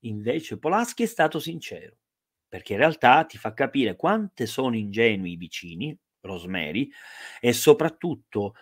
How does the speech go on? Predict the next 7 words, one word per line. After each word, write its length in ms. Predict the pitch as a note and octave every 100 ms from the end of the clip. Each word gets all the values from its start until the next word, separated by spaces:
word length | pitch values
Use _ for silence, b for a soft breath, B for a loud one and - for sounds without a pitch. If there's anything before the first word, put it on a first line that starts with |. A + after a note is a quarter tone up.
| b b b b b _ _
quanto 500 | A3 C4 A#3+ - D#3
è 40 |
falso, 760 | C#3+ - - D3 C3+ C3+ - D#3+
quanto 380 | F3 A3 - D3+
sono 220 | C3+ A#2+
falsi 440 | E3 F#3+ - -
loro. 440 | G2 A#2+ E2+ F2+